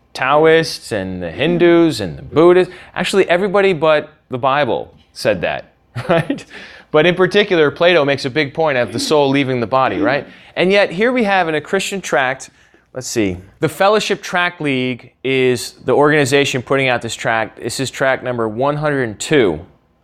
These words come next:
and it's free. So you can write in and get it. It says at the bottom, in the very small print, "All tracts free as the Lord provides, not to be sold." Anyhow, this is a big-time tract organization, and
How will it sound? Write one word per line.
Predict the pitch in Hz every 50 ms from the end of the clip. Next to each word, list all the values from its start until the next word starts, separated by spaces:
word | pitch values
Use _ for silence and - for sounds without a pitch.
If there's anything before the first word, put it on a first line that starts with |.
| _ -
and | 113 113
it's | 110 -
free. | - - - 185 165 90 - _ _ _ _ _ _
So | - - 117 104
you | 104 113 127 131
can | - 143 113 107 98 - -
write | - 110 117 120 123
in | 131 131
and | 117 107
get | 131 143
it. |
It | 101 -
says | - 117 110 113
at | 117 107
the | 110
bottom, | 92 123 131 139 131 120 107
in | 98 90 65 82
the | 107 107
very | 95 98 120 123 120 120
small | - - - 123 123 117
print, | - 135 131 120 104 -
"All | - 110 127 135
tracts | - - 143 127 123 120 117 - -
free | - - - - 131 131 127 120 117 123 123 - -
as | - 117 113 -
the | 113 110
Lord | 110 113 117 120 113 -
provides, | - 110 92 110 107 101 95 92 92 - -
not | 98 98 98 -
to | -
be | - 95
sold." | 90 - - 95 87 - - - _ _ _ _ - - - - - - - - - - -
Anyhow, | 160 156 139 120 101 92 - - - - - - - - _ _ _ _ -
this | 160 165 - -
is | 208 196
a | 175
big-time | 135 143 147 143 - 160 151 151 156
tract | - - 127 120 123 - - - - _ _ -
organization, | - 123 123 127 127 123 104 123 117 120 113 - 151 147 151 143 - _ _ -
and | 123 131 127 123 123 120